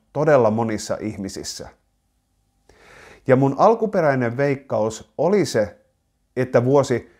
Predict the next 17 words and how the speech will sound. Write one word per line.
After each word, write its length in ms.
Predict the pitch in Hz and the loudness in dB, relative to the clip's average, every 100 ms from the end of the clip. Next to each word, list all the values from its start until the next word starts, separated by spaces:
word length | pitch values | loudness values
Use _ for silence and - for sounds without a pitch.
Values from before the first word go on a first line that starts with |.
| _ - | _ -2
kaksituhatta 580 | 135 - 127 117 110 | -2 -2 -2 0 0
kaksikymmentäkolme 1000 | 110 131 139 120 113 110 110 139 143 123 | 2 2 2 -4 -2 -2 0 2 2 0
tulisi 380 | 101 123 120 - - | -6 -6 -6 -6 -2
olemaan 400 | 135 127 113 107 | 2 2 0 -2
se 260 | 117 - - | -4 -6 -12
suuri 520 | - 147 151 120 117 | -4 -2 0 -2 -2
irtautumisvuosi. 1300 | 151 160 151 110 104 107 80 - 101 92 60 - 52 _ _ _ _ _ _ _ - _ | -2 0 2 2 0 -2 -8 -10 -8 -6 -6 -10 -16 _ _ _ _ _ _ _ -20 _
Ja 120 | - | 0
osalle 360 | - 190 233 175 | 2 4 4 4
ihmisistä 520 | 160 156 143 139 127 131 | 0 -2 -2 -4 -8 -4
se 340 | 135 127 - | -4 -4 -6
olikin 420 | 165 190 151 123 110 | -2 0 0 -2 -2
sitä, 360 | 107 - - - _ _ _ _ _ _ _ _ _ | -8 -8 -10 -12 _ _ _ _ _ _ _ _ _
koska 300 | 135 123 131 | 0 2 2
osa 300 | 143 156 180 | 2 2 2
kulkee 760 | - 160 160 127 117 110 110 _ _ _ _ | 2 0 0 2 4 4 2 _ _ _ _
näitä 380 | 117 117 113 | -2 2 0